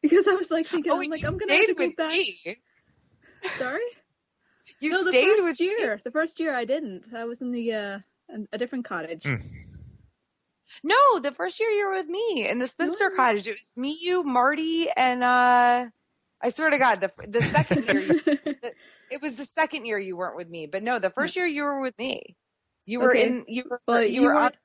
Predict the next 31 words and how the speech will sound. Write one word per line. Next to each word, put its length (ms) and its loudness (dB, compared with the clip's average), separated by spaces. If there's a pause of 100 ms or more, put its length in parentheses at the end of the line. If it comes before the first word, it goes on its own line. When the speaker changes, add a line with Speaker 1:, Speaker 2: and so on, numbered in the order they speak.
Speaker 2:
that 200 -4
Speaker 1:
eating 280 -4
dinner 340 -2
at 160 -4
that 200 -10
time, 380 -12
or 360 -8 (120)
you 180 -8
were 220 -4
Speaker 2:
Oh, 240 4
no, 160 2
no, 140 4
Speaker 1:
at 40 0
Speaker 2:
no, 140 2
Speaker 1:
a 20 -2
Speaker 2:
no, 100 0
Speaker 1:
pool 80 2
Speaker 2:
no. 140 -4
Oh, 100 4
Speaker 1:
table 140 0
Speaker 2:
I 60 4
Speaker 1:
or 40 0
Speaker 2:
just, 180 -6
like, 220 0
Speaker 1:
something. 280 -6 (800)
Speaker 2:
we 180 -10
stayed 360 -4
in 80 -8
the 100 -4
same 260 -2
room. 500 -4